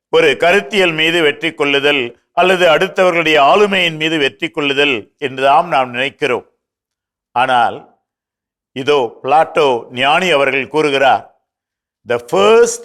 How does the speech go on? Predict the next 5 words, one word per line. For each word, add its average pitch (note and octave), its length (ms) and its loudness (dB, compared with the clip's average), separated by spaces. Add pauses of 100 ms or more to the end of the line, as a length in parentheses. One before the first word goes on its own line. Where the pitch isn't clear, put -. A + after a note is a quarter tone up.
(100)
and C#3+ 240 -4
the - 80 2
best D#3 640 -2
victory," C#3 640 -4 (340)
உண்மையான F#3 1040 0